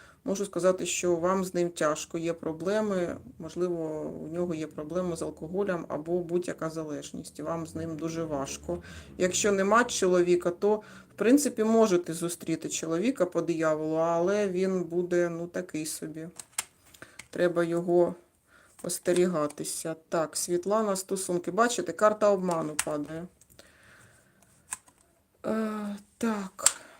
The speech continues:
Так, що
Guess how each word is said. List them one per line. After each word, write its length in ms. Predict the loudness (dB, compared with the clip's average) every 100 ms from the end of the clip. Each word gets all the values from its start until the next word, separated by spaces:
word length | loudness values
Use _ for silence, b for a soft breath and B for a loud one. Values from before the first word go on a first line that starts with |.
| B B B B B B _ _ _ _ _ _ _ _ -20 B B B _ _
Так, 400 | 2 4 2 -6 -8
що 560 | -4 0 0 0 0